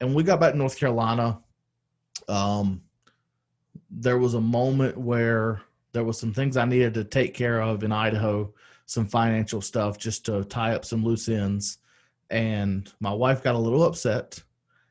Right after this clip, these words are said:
and she wrote an email to the pastor and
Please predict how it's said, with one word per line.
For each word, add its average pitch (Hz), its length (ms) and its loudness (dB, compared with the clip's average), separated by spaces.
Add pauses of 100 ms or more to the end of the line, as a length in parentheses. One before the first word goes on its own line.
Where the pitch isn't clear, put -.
(260)
and 113 400 2
she 156 720 2 (100)
wrote 123 240 4
an 139 120 0
email 117 340 2
to 113 100 -6
the 110 80 -4
pastor 92 600 -6 (800)
and 101 720 0